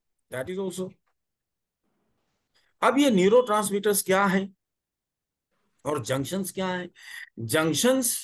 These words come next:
हमने आपको अगर याद हो तो हम लोगों ने जब लेवल वन और लेवल टू की क्लासेस की थी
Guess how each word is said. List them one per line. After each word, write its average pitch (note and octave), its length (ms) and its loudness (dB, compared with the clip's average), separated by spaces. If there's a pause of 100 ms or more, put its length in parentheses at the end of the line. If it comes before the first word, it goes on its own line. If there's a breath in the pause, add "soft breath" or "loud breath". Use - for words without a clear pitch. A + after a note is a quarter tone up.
(340)
हमने C#3 200 -4
आपको C#3+ 320 -2
अगर B2+ 240 -4
याद A#2+ 240 -6
हो F3 120 -4 (600 loud breath)
तो D3 80 -4
हम C3 180 -4
लोगों C3+ 180 -4
ने C3+ 100 -6
जब A#2+ 180 -4
लेवल A#2 300 -6
वन A#2+ 180 -8
और A2+ 120 -8
लेवल A2+ 320 -8
टू A2+ 100 -10
की A2 120 -16
क्लासेस G#2+ 340 -8
की G2+ 220 -8
थी A#3+ 100 -4